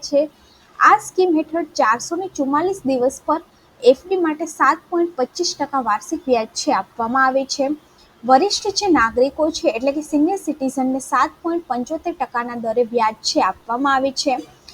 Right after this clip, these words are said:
અને આની અંદર જે સ્કીમ છે એની અંદર એકત્રીસ માર્ચ બે હજાર પચીસ સુધી તમે રોકાણ છે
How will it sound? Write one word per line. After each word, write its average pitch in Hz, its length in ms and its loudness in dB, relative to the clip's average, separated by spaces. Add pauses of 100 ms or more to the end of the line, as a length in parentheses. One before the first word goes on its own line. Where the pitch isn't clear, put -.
(220)
અને 302 200 4
આની 294 400 0
અંદર 392 160 -2 (100)
જે 339 140 2
સ્કીમ 262 300 -2
છે 311 180 -4
એની 262 180 0
અંદર 269 120 -2 (120)
એકત્રીસ 349 440 -4
માર્ચ 294 340 2
બે 226 180 2
હજાર 269 120 0 (120)
પચીસ 370 400 -4
સુધી 262 260 -4
તમે 247 240 -4
રોકાણ 226 480 -4
છે 294 160 0